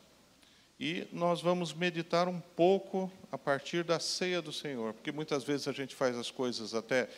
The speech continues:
meio automáticas. Então eu queria com você compartilhar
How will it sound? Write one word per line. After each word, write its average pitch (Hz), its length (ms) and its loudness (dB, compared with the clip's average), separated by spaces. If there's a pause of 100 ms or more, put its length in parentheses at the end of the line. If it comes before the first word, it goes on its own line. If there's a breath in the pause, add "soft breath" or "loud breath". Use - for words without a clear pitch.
(160 loud breath)
meio 131 280 4
automáticas. 117 1080 0 (540 loud breath)
Então 131 160 -2
eu 139 100 -2
queria 135 320 -4
com 131 240 -6
você 117 300 -2
compartilhar 143 880 0